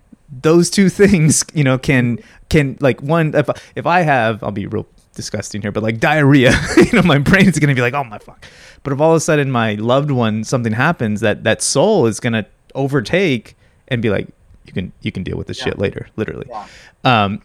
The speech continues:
Speaker 1: and just realizing that there is a dance, there is a harmony, and sometimes things get out of whack,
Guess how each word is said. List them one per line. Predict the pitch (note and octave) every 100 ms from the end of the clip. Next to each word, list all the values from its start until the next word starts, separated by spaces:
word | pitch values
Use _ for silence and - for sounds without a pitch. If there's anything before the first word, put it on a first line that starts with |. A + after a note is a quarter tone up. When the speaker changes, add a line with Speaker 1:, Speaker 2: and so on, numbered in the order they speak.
| -
Speaker 1:
and | D3
just | C#3 B2+
realizing | C#3+ G3 F3+ C#3 B2+
that | A#2+
there | A#2+ B2
is | F3+
a | F3+
dance, | B2 G#2+ A2 D#3+ G2+ -
there | A2+ A2 C3+
is | B2+
a | A2+
harmony, | A2+ A#2+ C3+ A#2+ G#2 G2 G#2 _ _ _ _ -
and | A#2+ G#2
sometimes | B2 B2 B2+
things | C3+ B2 -
get | B2+ -
out | A2 A2
of | G2+
whack, | C3+ C3+ G2+ -